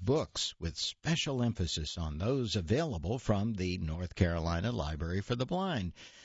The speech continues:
The library has more than eighty-six thousand titles in its collection. Books and magazines are available in large print, braille, and talking books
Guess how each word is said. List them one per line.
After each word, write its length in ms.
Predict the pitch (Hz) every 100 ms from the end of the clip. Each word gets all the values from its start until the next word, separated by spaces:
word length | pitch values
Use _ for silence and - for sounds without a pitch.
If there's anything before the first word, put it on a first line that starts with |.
| - -
The 100 | 147
library 460 | 196 220 190 160 123
has 380 | 139 139 107
more 260 | 127 135 160
than 240 | 117 98 -
eighty-six 800 | 135 151 156 123 - 135 - -
thousand 600 | - 110 120 107 107 95
titles 640 | - 107 131 62 60 -
in 160 | 78 78
its 160 | 76
collection. 600 | - 87 87 87 - 73 - - - - 90
Books 400 | 131 175 - 107
and 180 | 80
magazines 720 | 78 127 135 131 131 135 135 113
are 160 | 90
available 560 | 82 95 117 120 117 98
in 240 | 71 69
large 420 | 95 147 139 -
print, 440 | - 120 131 - - -
braille, 480 | 95 107 120 123 117
and 180 | 98
talking 520 | - 95 92 98 92 78
books 420 | 78 71 -